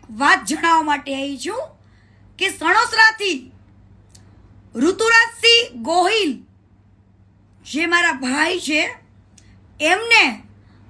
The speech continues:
સૌથી પહેલો કોલ મને કર્યો તો સમાજની દ્રષ્ટિથી, સમાજના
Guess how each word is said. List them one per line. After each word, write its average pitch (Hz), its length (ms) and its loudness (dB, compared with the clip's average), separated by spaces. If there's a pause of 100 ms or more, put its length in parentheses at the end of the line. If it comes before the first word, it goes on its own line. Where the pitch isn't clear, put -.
(180)
સૌથી 466 380 4 (140)
પહેલો 466 280 4 (100)
કોલ 453 240 4
મને 415 240 2
કર્યો 370 320 2
તો 370 220 0 (1500)
સમાજની 440 1000 0
દ્રષ્ટિથી, 359 760 0 (1300)
સમાજના 403 680 2